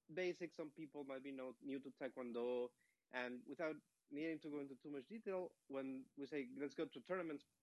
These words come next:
people think it's just sparring. Uh, maybe a white belt thinks it's only sparring and that's the tournament, but what are the different types of competition that one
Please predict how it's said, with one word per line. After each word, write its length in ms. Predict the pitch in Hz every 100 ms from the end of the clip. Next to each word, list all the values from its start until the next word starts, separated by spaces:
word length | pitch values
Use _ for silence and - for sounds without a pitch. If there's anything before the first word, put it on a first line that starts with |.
| -
people 440 | 156 151 147 139 - -
think 220 | 143 135
it's 200 | 123 113 -
just 200 | 127 120
sparring. 480 | - 117 131 202 240 - _
Uh, 400 | 117 113 110 107 101 - _ 131
maybe 220 | 123 123
a 80 | 113
white 260 | 123 120
belt 160 | 123 120
thinks 180 | 127 113
it's 140 | 110 123
only 160 | 120
sparring 560 | 113 - 135 147 151 151
and 120 | 131 113
that's 160 | 107 -
the 60 | 107
tournament, 320 | 156 175 165 139
but 100 | 120 - - _
what 160 | 135 196
are 100 | 277
the 80 | 240
different 520 | 151 160 - 185 151 -
types 200 | 156 139
of 80 | -
competition 720 | - 123 104 - 123 - 110 101
that 140 | 107 101 110
one 200 | 110 110